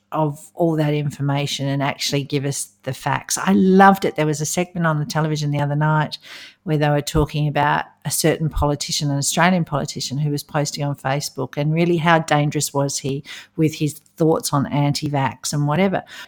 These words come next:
A data scientist comes in and tells you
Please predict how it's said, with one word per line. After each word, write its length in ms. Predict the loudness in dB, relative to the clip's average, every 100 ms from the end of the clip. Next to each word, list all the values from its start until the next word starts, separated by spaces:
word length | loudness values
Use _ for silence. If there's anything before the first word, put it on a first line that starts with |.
| _ -4
A 80 |
data 380 | 4 6 6 4
scientist 580 | 2 2 2 0 -6 -4
comes 300 | 0 0 2
in 100 | 2
and 100 | 0
tells 320 | 0 -2 -2
you 240 | -4 -6